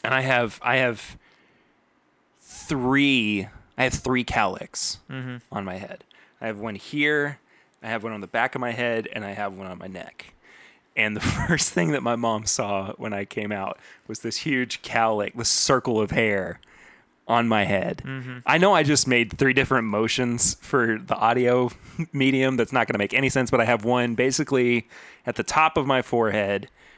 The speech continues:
Speaker 1: on my right side. I have one where my crown is, and then I have one on the left side of my neck. And the one where m-, the top of my forehead was, was super prominent <laughs>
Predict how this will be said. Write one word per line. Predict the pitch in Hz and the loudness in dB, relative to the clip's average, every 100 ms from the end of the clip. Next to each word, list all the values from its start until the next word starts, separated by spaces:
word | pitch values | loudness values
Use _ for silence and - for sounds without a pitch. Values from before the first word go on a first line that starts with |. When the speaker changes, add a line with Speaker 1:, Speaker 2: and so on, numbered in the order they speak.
| _ | _
Speaker 1:
on | 104 | -6
my | 98 | -2
right | 98 110 110 | 2 2 0
side. | - 98 95 90 - | -2 -2 -4 -6 -4
I | |
have | 104 101 | -2 -2
one | 117 123 | -2 0
where | 113 | 0
my | 107 101 | 0 -2
crown | - 117 110 107 | 0 2 2 0
is, | 95 95 | 0 -2
and | 113 104 | -4 -2
then | |
I | 98 | 0
have | 98 87 | -2 -2
one | 110 110 | -2 -2
on | 101 | -2
the | 95 | -4
left | 98 92 | -6 -4
side | - 101 | -2 -2
of | 95 | -4
my | |
neck. | - - - - _ _ _ - _ - | -10 -12 -16 -20 _ _ _ -20 _ -8
And | 139 | -2
the | 110 | 0
one | 113 143 143 120 | 2 2 0 0
where | 123 113 110 107 | 2 2 2 0
m-, | 95 117 107 | -2 -6 -6
the | 107 | -4
top | - 123 | 2 2
of | 113 | 0
my | 107 | -4
forehead | - 107 98 92 | -2 -2 -2 -4
was, | 95 90 - | -4 -6 -4
was | 95 | -2
super | - - 160 143 120 | 2 4 4 2 0
prominent | - 104 90 87 - _ _ _ | 0 -2 -2 -10 -20 _ _ _
<laughs> | - _ | -20 _